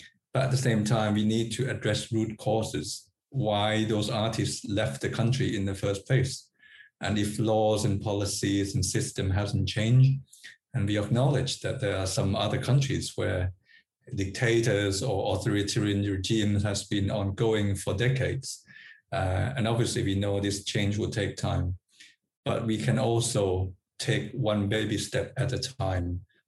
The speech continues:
remove certain clauses of laws or having debate. Important one is also to connect with local N G Os, especially in the global south.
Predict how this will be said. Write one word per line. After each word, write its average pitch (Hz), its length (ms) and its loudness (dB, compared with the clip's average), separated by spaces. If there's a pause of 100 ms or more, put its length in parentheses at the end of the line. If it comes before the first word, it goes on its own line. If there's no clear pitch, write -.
remove 113 420 2
certain 101 460 -2
clauses 107 760 -2
of 98 280 -2
laws 98 640 0 (120)
or 101 300 0
having 104 400 0
debate. 92 540 -4 (480)
Important 104 520 0
one 101 200 2
is 117 180 -2
also 104 520 -2
to 131 140 -6
connect 110 540 -2
with - 180 -4
local 113 680 2 (140)
N 98 160 0
G 98 200 -2
Os, 92 320 0
especially 123 640 -2
in 101 120 -2
the 92 80 -2
global 98 340 -2
south. 120 400 -2